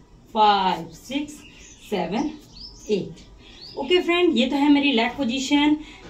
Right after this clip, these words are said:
Hands की movement कुछ इस तरह रहेगी। हमें अपने hands को करना है, दोनों hands को ऐसे करके ऐसे बाहर करेंगे। अंदर, बाहर। One,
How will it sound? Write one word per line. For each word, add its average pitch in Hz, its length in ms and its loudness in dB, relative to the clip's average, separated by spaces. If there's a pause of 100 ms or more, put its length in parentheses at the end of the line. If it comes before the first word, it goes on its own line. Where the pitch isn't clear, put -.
Hands 311 280 4
की 330 80 0
movement 302 380 4
कुछ - 180 -6
इस 214 220 -6
तरह 254 180 0
रहेगी। 254 500 0 (380)
हमें 285 240 2
अपने - 340 -2
hands 240 560 -4
को 254 120 -6
करना 196 280 -4
है, 220 200 -6
दोनों 254 280 0
hands 220 220 -2
को 226 60 -6
ऐसे 208 180 -8
करके 208 300 -8
ऐसे 208 500 -4
बाहर 175 220 -10
करेंगे। - 680 -14 (540)
अंदर, 226 420 2 (520)
बाहर। 170 320 0 (540)
One, 214 440 2